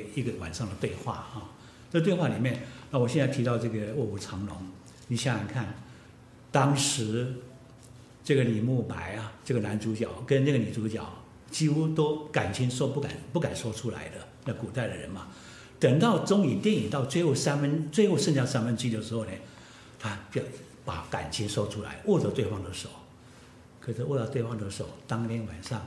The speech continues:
李慕白也就死了，那是无常。所以你体会无常，就会感，感受到空。那么体会无常，当然有时候我们又想到说他是悲的那一方面的想法，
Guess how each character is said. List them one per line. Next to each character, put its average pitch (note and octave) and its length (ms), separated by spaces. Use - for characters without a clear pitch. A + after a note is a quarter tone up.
李 F2+ 120
慕 A2+ 160
白 F#2 340
也 E2+ 120
就 G2 180
死 - 220
了， - 200
那 B2 80
是 A2+ 100
无 F2 220
常。 - 240
所 A3 120
以 G3+ 40
你 G#3 140
体 D#3+ 140
会 G3 120
无 D3 200
常， G#2+ 380
就 C3 140
会 A2+ 60
感， A2 140
感 F2+ 120
受 B2 140
到 A2+ 140
空。 - 280
那 F#3+ 120
么 E3+ 240
体 E3+ 100
会 A3+ 100
无 D#3 160
常， B2+ 400
当 C3+ 200
然 B2+ 200
有 A#2 80
时 A2+ 140
候 D#3 60
我 A2 60
们 A2 140
又 D3+ 120
想 A2 180
到 B2 100
说 A#2+ 160
他 B2 140
是 C3+ 120
悲 D3+ 380
的 C#3 140
那 B2 100
一 G#2+ 80
方 A2 220
面 A2 100
的 F#2 60
想 G2 300
法， - 240